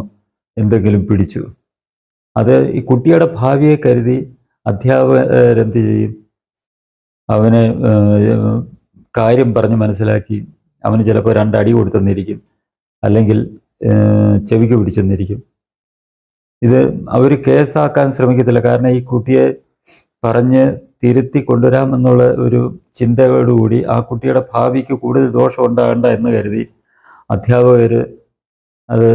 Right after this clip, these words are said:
മറച്ചു വെച്ചുകൊണ്ട് കുട്ടിയെ പറഞ്ഞ് ബോധ്യപ്പെടുത്താൻ ശ്രമിക്കും.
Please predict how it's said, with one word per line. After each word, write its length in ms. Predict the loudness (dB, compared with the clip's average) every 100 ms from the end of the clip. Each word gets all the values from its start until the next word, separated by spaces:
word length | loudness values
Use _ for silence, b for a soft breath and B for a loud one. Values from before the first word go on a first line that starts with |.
| 0 -8 -20 _ _ _ _ _ _
മറച്ചു 480 | -4 -2 0 -4 0
വെച്ചുകൊണ്ട് 460 | 0 2 0 0 -2
കുട്ടിയെ 440 | -4 -2 2 2
പറഞ്ഞ് 320 | 2 -2 -2 0
ബോധ്യപ്പെടുത്താൻ 600 | 0 0 0 -2 0 -2
ശ്രമിക്കും. 400 | -2 -4 -2 -6